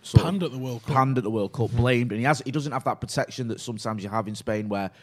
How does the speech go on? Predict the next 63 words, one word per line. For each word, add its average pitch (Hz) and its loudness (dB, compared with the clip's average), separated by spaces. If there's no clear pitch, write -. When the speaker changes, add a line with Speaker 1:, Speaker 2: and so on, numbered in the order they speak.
Speaker 1:
if - -12
you 117 -8
play 135 6
for 117 -12
Real 113 0
Madrid, 98 -6
certain 101 -6
papers 98 -2
will 90 -6
back - -8
you. 92 -4
Speaker 3:
Mm. 107 -6
Speaker 1:
Play 131 0
for 107 -6
Barcelona, 101 -4
other 92 -8
papers 92 -10
back 78 -8
you. 82 -8
Other 110 -4
papers, 98 2
sorry, 95 -4
will 92 -2
back - -8
you. 87 -8
You 110 -10
don't 104 -4
have 104 -2
any 107 -4
of 82 -8
that. 82 -10
Speaker 2:
He 143 -8
plays 151 -6
for 143 -8
United, 131 -10
so 123 -12
fuck 135 -14
Speaker 1:
So, 147 4
Speaker 2:
it. 117 -2
Speaker 1:
yeah, 104 0
so - -4
he's 110 -2
got 139 2
all 139 4
the, 127 -4
Speaker 2:
<laughs> 156 0
Speaker 1:
yeah, 131 0
he's 110 -4
got, 120 -2
the 117 -4
entire 127 2
press 120 -4
are 110 -10
quite 107 -2
happy 107 -6
to - -12
vilify 95 -6
him. 90 -10
Yeah, 113 -8
and 123 -2
I 117 -4
think 123 -4
that 113 -4